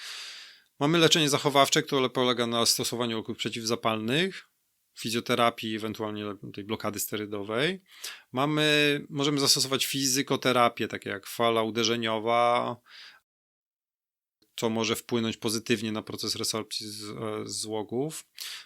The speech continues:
Możemy nakuć igłą i odpłukać złogi pod kontrolą U S G. Często jest to bardzo skuteczna metoda, chociaż wielkość zmiany i jej lokalizacja mogą negatywnie wpłynąć na efekt końcowy. No i wreszcie mamy leczenie operacyjne,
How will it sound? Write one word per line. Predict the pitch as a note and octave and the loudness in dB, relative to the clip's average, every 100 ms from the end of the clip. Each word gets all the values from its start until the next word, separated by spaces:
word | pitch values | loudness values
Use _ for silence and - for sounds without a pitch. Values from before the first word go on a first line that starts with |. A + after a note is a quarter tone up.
| - | -4
Możemy | C#3+ E3+ | 0 2
nakuć | D#3+ F3+ F3 C#3 D#3+ | 4 4 2 0 0
igłą | D3+ E3 E3+ | 0 -2 -2
i | D3+ | 2
odpłukać | D3+ - E3 E3 C3 G#2 | 2 2 0 2 2 0
złogi | G#2+ A2 G#2 A#2 E3 F3 - | -2 -4 -4 -4 -6 -8 -10
pod | B2 | -8
kontrolą | - G#2+ A#2+ A2+ G#2+ | -6 -4 -4 -2 -2
U | G#2+ | -4
S | G2+ | -6
G. | G#2 G#2 D3+ G3 _ _ | -4 -2 -2 -4 _ _
Często | - A2 - A2 | -8 -6 -6 -6
jest | G2+ - | -6 -6
to | |
bardzo | G#2+ G#2 - | -4 -4 -6
skuteczna | - C#3 C3+ C3 | -8 -4 -4 -2
metoda, | B2+ - A2+ C3 F3 - - - - - | -4 -2 0 2 2 -2 -12 -18 -18 -10
chociaż | B2+ B2+ A2+ | -2 0 4
wielkość | C#3 D3 C3+ A#2 | 6 6 4 2
zmiany | B2 B2 B2 | 2 0 0
i | A2+ | 0
jej | A2 | -2
lokalizacja | G#2+ A2+ G#2 A#2 A2+ B2+ B2 B2 A#2+ A#2 | -2 -4 -2 -2 0 2 4 4 2 -2
mogą | A#2 A2+ A#2 A#2 A#2 | -8 -4 -2 0 0
negatywnie | A2+ A2 A#2+ G#2 G2 | 0 0 0 -2 -8
wpłynąć | - G2+ G2+ - | -10 -10 -10 -12
na | G#2+ | -12
efekt | A#2+ A2+ | -14 -16
końcowy. | A2+ A2+ - B2 C3 - _ | -14 -14 -14 -16 -20 -20 _
No | E3+ | -6
i | F#3+ | -4
wreszcie | F3+ E3+ - D#3+ D3+ | 4 6 6 6 6
mamy | C#3 C3 B2+ B2 | 4 0 0 0
leczenie | A#2+ B2 A2+ G#2+ | 2 0 -2 -4
operacyjne, | D3+ D#3+ D3+ - D3+ C#3+ C#3 C#3 | 0 2 2 2 0 0 0 0